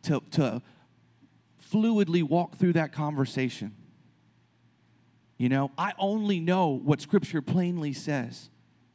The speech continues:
But I wanna have that conversation with my homosexual friends. But I have to know the weight of when I come to them and say, "Hey, everything about you is wrong."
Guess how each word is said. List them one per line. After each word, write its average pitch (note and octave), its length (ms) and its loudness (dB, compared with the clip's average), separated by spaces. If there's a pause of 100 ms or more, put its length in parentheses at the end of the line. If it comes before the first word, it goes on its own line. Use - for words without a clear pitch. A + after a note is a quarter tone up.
(1000)
But D3+ 100 -2
I G#3+ 100 2
wanna G#3 500 0
have E3 240 -2
that D3+ 160 -2
conversation D3+ 840 -2 (560)
with D3+ 100 6
my D#3 180 -2
homosexual D#3 720 -2
friends. C3 560 -4 (720)
But E3 100 0
I F3 60 0
have A3 320 -2
to G#3+ 120 -2
know G#3 300 2
the E3 120 6
weight E3 540 -4 (220)
of D#3 140 4
when F#3+ 140 0
I E3 80 -6
come A#3 260 0
to G3 60 0
them E3+ 160 -2
and D3 100 -6
say, C#3+ 320 -2 (180)
"Hey, E3 440 -2 (640)
everything F#3 400 0
about D#3 340 0
you B2 260 2
is A2+ 160 -4
wrong." A#2+ 520 -2